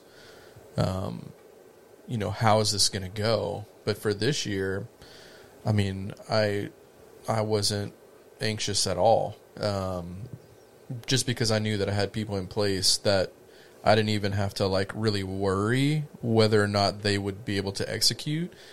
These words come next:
So when there is a challenge or something that comes up, you're just really dealing with that challenge. You're not dealing with the entire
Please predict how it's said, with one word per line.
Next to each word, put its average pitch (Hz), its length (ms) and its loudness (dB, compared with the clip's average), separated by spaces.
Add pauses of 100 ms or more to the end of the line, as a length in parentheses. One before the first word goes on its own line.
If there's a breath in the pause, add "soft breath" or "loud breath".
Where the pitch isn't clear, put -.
(220 loud breath)
So 120 200 4
when 113 280 4
there 107 180 6
is 110 160 6
a 110 60 0
challenge 104 560 2
or 101 80 0
something 101 320 -2
that 95 120 -2
comes 98 300 -2
up, 110 320 6
you're 110 180 -2
just 104 280 -2
really 101 240 2
dealing 98 240 0
with 98 100 0
that 87 220 0
challenge. 107 460 2
You're 104 100 0
not 98 280 2
dealing 101 360 -2
with 98 160 -2
the 98 160 -4
entire 98 880 -2